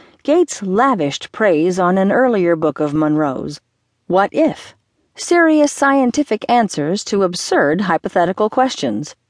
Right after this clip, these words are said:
"My guess is that you haven't spent a whole lot of time wondering what would happen if you pitched a baseball at ninety percent of the speed of light," he wrote.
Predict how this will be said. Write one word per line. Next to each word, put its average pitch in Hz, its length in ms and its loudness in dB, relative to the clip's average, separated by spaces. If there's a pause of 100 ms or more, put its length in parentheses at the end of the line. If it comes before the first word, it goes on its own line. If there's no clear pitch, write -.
(300)
"My 233 160 0
guess 302 320 0
is 190 480 0
that 175 180 2
you 208 140 0
haven't 214 380 0
spent 311 340 0
a 151 80 0
whole 269 260 2
lot 156 160 0
of 147 100 -6
time 160 360 0
wondering 170 480 2
what 165 160 0
would 160 140 0
happen 185 420 0
if 170 200 -2
you 156 160 0
pitched - 380 -4
a 160 60 0
baseball 175 580 -2
at 151 160 -2
ninety 156 300 -2
percent 180 520 -2
of 147 200 -4
the 165 80 0
speed 160 280 -2
of 151 120 -4
light," 208 400 -2
he 165 160 -2
wrote. 151 340 -4